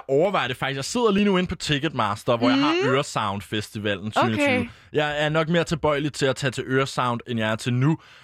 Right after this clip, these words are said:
Speaker 1: Også bare på grund af lokationen for at støtte op om lokalmiljøet.
Speaker 2: Mm.
Speaker 1: En partout-billet til Øresound Festival, den ligger på tolv hundrede kroner.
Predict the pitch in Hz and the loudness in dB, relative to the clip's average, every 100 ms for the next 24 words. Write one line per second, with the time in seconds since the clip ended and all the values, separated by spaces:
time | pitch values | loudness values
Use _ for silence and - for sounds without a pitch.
0 | - 123 - 120 120 120 135 127 120 123 | -4 -4 0 -2 -2 -2 0 2 2 0
1 | - 156 147 135 127 117 - 127 113 120 | 0 0 0 -2 0 -2 0 2 2 0
2 | - 117 107 127 117 151 139 135 123 117 | -2 -2 -2 -4 -4 -2 -2 0 0 0
3 | 107 98 214 202 196 156 147 165 - 190 | 0 -2 -2 0 2 0 0 -2 0 0
4 | 175 185 151 - 143 127 139 147 127 - | 2 2 2 0 -2 0 0 0 -2 0
5 | 127 - 120 113 123 117 123 - 120 104 | -2 2 0 2 2 2 0 0 2 2
6 | - 156 127 123 117 101 - 104 107 | 0 -2 -2 -2 -2 -2 -4 -2 0